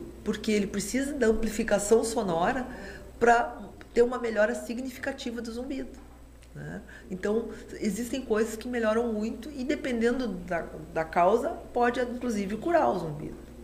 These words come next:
né? Existem estudos já que comprovam que tem pessoas que realmente se curaram do, do zumbido, apesar do estigma de, de todos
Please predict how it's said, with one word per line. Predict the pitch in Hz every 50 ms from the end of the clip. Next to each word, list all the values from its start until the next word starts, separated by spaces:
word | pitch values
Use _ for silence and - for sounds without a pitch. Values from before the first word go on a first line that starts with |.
| - - -
né? | 139 135 139 165 202 220 - - - - - - - 175
Existem | 202 196 175 214 233 226 247 240 226 - - - -
estudos | 196 180 - - 220 240 269 254 285 240 -
já | 220 190
que | 185 - 190
comprovam | - 190 185 180 175 170 156 160 175 202 214 220
que | - - 220
tem | - - 190 196 196
pessoas | 233 233 226 - 180 185 190 -
que | - - 208
realmente | 180 180 180 214 262 240 220 214 214 -
se | - 240
curaram | 226 - 254 240 220 202 196 196 190
do, | 180 170 - - - 214
do | 185 190
zumbido, | 196 233 254 262 117 180 - - - - - - - - - -
apesar | - 185 - 214 196 170 - 190
do | 196 190
estigma | 214 208 - - - - - 196 185 180 190 208 226 226 226
de, | 220 196 208 196 - - - - - - 143 160 165 160
de | 165 180
todos | 180 - 185 180 185 190 190 247 247